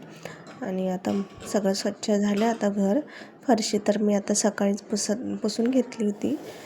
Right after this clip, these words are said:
देवपूजा करण्याच्या अगोदरच. पहिलं मला लेट व्हायचा, म्हणजे जसं वेळ भेटेल तसं पुसायची मी फरशी, पण, अ, काही जण सांगतात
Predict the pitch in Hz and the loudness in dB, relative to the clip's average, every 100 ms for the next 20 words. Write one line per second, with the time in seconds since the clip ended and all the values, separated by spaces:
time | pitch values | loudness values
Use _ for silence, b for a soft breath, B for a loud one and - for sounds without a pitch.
0 | B - 196 196 185 196 185 185 190 196 | B -10 -2 0 0 -2 -4 -2 -2 -2
1 | 202 196 202 190 190 190 196 202 240 - | -2 -2 -2 -2 0 0 2 0 -2 -6
2 | - B B B 233 - 208 220 226 226 | -18 B B B -6 0 4 4 4 4
3 | 220 220 214 226 220 240 277 208 - 226 | 4 2 0 2 2 4 2 2 0 0
4 | 247 214 214 220 220 226 233 233 220 214 | 0 0 0 2 4 4 4 2 2 0
5 | 220 247 - 220 254 262 262 214 233 330 | 0 -2 -4 -2 0 0 0 0 0 -2
6 | - 208 - 254 - B B B B B | -4 -4 0 -2 -2 B B B B B
7 | - - 214 214 202 196 196 208 214 - | -16 -4 -2 0 0 0 -4 -8 -16 -16
8 | - 311 202 208 - 247 - - - 220 | -16 -10 -6 -6 -8 -14 -18 -6 0 2
9 | 214 226 233 262 233 220 226 | 2 2 0 -2 -4 -2 -4